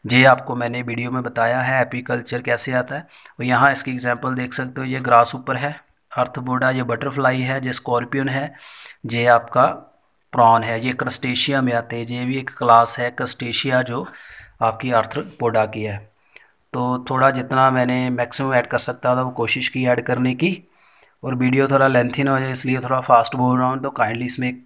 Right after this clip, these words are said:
आप कोऑपरेट करिए। अभी और भी इसमें फाइलम रहते हैं। नेक्स्ट इसमें आता है मोलस्का। मोलस्का के जो ऑर्गेनिज्म होते हैं इनकी बॉडी शेल में होती है।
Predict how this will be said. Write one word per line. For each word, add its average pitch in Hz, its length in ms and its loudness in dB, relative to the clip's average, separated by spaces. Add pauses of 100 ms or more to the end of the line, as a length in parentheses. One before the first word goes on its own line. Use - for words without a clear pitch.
आप 120 180 -2
कोऑपरेट 120 440 -4
करिए। 135 440 -4 (440)
अभी 127 200 2
और 123 220 6
भी 131 120 -2
इसमें 127 240 0
फाइलम 123 340 -2
रहते 123 280 -2
हैं। 170 260 -6 (1120)
नेक्स्ट 143 340 2
इसमें 151 260 2
आता 143 180 4
है 147 60 6
मोलस्का। 139 760 0
मोलस्का 135 420 2
के 143 200 -2
जो 139 300 0
ऑर्गेनिज्म 135 460 0
होते 123 260 -2
हैं 127 280 -4 (200)
इनकी 127 260 -2
बॉडी 127 300 2
शेल 127 380 6
में 139 140 4
होती 135 300 0
है। 139 300 -2